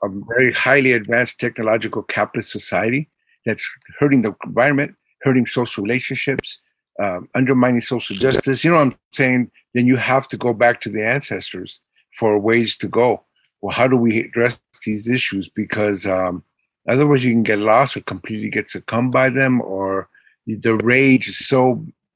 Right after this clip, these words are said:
hard that we just end up burning things down instead of really trying to rebuild and build in a new foundation. So that's kinda like what we're trying to do, what we do. Yeah.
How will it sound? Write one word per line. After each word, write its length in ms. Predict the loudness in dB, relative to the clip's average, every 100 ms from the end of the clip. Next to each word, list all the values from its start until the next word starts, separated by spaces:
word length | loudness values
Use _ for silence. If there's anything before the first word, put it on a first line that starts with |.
| -12
hard 520 | -2 4 6 4 0 -8 _ -8
that 200 | -6 -4
we 240 | -2 -2
just 280 | -2 -4 -2
end 220 | -4 -2
up 80 | -4 -6 -18 _ _ _ 0
burning 320 | 4 6 4
things 320 | 2 -2 -4 -4
down 360 | 0 2 2
instead 300 | -2 -6 -4
of 60 | -4
really 360 | -6 -4 -2 -2
trying 220 | -4 -4
to 80 | -4
rebuild 680 | -6 -6 -4 0 0 0 _ -20 -20 -10
and 180 | -6 0
build 260 | 2 2
in 120 | -2
a 40 | -4
new 160 | -6 -8
foundation. 680 | -8 -10 -6 -6 -6 -8 -8
So 120 | -4
that's 160 | -4
kinda 220 | -2 -2 0
like 160 | -2
what 200 | -2 -4
we're 100 | -6
trying 280 | -8 -6 -6
to 60 | -6
do, 120 | -6
what 160 | -6 -10
we 80 |
do. 300 | -14 -14 -14 _ _
Yeah. 100 | -20